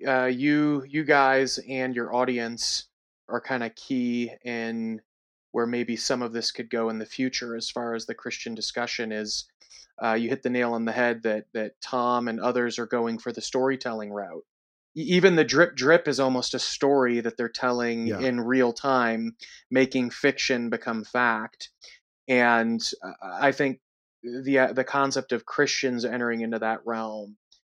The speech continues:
Speaker 1: a-, and into the realm of science fiction to expand people's imagination related to these topics and yet have it relate to the reality of God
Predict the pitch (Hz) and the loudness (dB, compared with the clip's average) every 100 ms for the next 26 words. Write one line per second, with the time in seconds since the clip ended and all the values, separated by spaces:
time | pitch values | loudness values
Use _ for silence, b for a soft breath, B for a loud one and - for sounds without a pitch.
0 | _ 123 110 120 120 117 120 117 117 117 | _ -8 -4 -4 -4 -2 -2 0 2 0
1 | 113 - - - 131 120 117 - - 117 | -2 -6 -6 -2 -2 -2 -4 -6 -4 -4
2 | - 123 110 110 117 _ b _ _ - | -4 -6 -6 -8 -12 _ b _ _ -4
3 | 131 117 113 110 107 110 - _ _ _ | 0 2 2 0 -2 -6 -12 _ _ _
4 | _ - - - 135 131 127 131 131 117 | _ -12 -6 -2 0 2 0 -4 -4 -4
5 | 123 120 120 117 120 117 117 - 120 117 | -2 0 0 -2 -2 -2 -2 -4 -6 -6
6 | 117 117 117 120 120 117 113 - 117 113 | -4 -2 -2 -4 -4 -6 -6 -4 -4 -2
7 | 117 113 - - _ _ _ _ 120 117 | -4 -4 -8 -8 _ _ _ _ -6 0
8 | 120 117 - 131 127 120 110 117 117 113 | 0 0 0 2 4 2 -2 -2 0 -2
9 | - - 120 113 117 117 117 117 113 107 | -4 -6 -4 -4 0 2 2 0 -2 -4
10 | - 117 120 113 | -4 -2 -2 -6